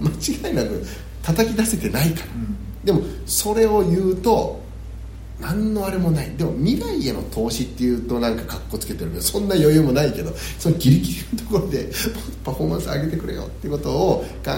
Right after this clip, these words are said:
Speaker 1: えると、リーダーはゴミ拾いをしたりね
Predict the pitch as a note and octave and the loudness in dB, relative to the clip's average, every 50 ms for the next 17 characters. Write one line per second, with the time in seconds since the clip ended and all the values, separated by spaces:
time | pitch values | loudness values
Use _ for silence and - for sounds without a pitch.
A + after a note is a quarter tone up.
0 | E3 F3 E3+ D3+ A#2+ A#2 A2 - - A#3 C#4 C#4+ A#3 C#3 - - - - D#3 - | 0 2 2 2 2 2 0 2 2 2 0 0 -2 -2 -4 -6 -4 -4 -2 -2
1 | - D#3 - - - - - - - - - - - A2 C#3 D3+ - G#3 - - | -4 -6 -8 -10 -10 -8 -6 -6 -4 -4 -2 -2 2 4 6 6 8 8 6 6
2 | - - - - - C3 G#2+ - - - A#2 - | 4 2 0 -2 -4 -4 -4 -4 -4 -6 -6 -8